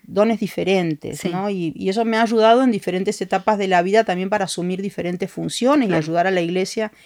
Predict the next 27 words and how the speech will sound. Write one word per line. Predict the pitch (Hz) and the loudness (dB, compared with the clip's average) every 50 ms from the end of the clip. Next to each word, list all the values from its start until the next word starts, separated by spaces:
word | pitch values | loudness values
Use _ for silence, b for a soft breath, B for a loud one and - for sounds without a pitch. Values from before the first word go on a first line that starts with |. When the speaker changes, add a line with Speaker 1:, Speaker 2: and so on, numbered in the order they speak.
| b b | b b
Speaker 1:
en | - 170 165 | -8 -6 -6
diferentes | 165 - 165 170 175 180 170 185 185 | -4 -4 -4 -4 -4 -2 -2 -4 -4
necesidades. | 170 160 - - 151 - - 160 160 156 156 151 151 - - - - - b b b b b b b b b b b b b b _ _ | -4 -6 -8 -8 -10 -10 -6 -4 -2 -2 0 0 -2 -4 -6 -10 -14 -18 b b b b b b b b b b b b b b _ _
Pero | 190 175 175 170 170 - | -2 0 2 0 2 2
ella, | 196 202 202 233 233 233 - - | 2 2 4 4 2 2 0 0
ella | - 247 240 - 247 247 233 | 0 2 4 6 4 4 4
fue | - - 226 226 | 4 4 4 4
una | 233 233 | 4 2
inspiración | 226 - 202 185 175 - 202 202 202 | 2 2 0 0 0 0 -2 0 0
para | 208 196 190 180 | 0 0 0 0
mí | 190 190 196 196 | 0 0 0 0
en | 196 196 | -2 -4
ese | 185 - 190 | -4 -8 -8
sentido, | - - 180 185 180 - 285 277 220 | -8 -8 -8 -2 2 4 4 6 4
porque | 180 170 175 190 | 4 2 0 2
ella | 202 214 | 2 4
a | 202 | 4
lo | 196 190 190 | 4 2 2
largo | 196 208 226 247 254 247 | 4 4 4 4 6 6
de | 247 233 | 6 6
la | 233 233 240 | 6 6 6
vida, | 247 254 247 247 233 247 240 | 6 4 2 2 2 2 2
ella | 233 220 208 | 2 2 0
hizo | 208 214 - - 233 | -2 -2 0 2 2
muchas | 269 339 392 392 392 294 - 214 - | 4 4 4 4 4 2 2 0 0
cosas | - 202 - 196 180 | -2 -2 -2 -2 -4
diferentes | 165 165 - - 156 156 151 147 147 - - 156 147 - - | -4 -6 -6 -6 -4 -4 -4 -4 -6 -6 -8 -10 -10 -12 -16